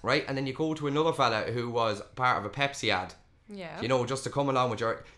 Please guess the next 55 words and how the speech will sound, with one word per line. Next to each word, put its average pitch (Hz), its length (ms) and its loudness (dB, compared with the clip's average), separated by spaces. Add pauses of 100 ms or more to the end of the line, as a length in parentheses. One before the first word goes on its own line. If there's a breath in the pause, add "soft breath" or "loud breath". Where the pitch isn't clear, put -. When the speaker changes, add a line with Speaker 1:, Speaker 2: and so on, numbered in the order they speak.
Speaker 1:
your, 170 420 4
you 165 100 0
know, 180 140 0
your 170 120 0
court 156 240 4
case 135 200 0
was 104 120 -10
denied, 120 300 0
by 87 100 -4
the 85 80 -4
way, 85 140 -8 (180)
as 101 140 -2
well. 101 280 2 (260)
It 117 80 -2
was 127 120 0
denied 127 480 2
and 120 160 4
it 113 60 -2
was 113 120 -2
proven 143 340 0
wrong 120 280 2
and 107 100 -4
you 98 60 -6
couldn't 143 180 -6
get 123 80 -4
a 113 40 -4
court 131 280 -2
case 92 240 -2
out 92 60 -2
Speaker 2:
No 85 80 0
Speaker 1:
of 95 60 -2
it. 117 40 0
Speaker 2:
problem. 254 360 -2
Speaker 1:
So - 140 -4
you 127 60 4
went 160 180 4
to 156 140 0
H 202 240 2
B 170 140 0
O 156 120 6
with 139 140 2
a 127 40 -2
documentary, 139 680 2
you 98 100 0
know, 123 140 0
that 110 80 0
was 113 100 0
Speaker 2:
Yeah. - 60 2
Speaker 1:
full 160 120 4
of 147 80 0
shite 113 240 0
on 104 180 -2
one 151 180 2
side. 151 240 -2
Speaker 2:
No. 214 340 -2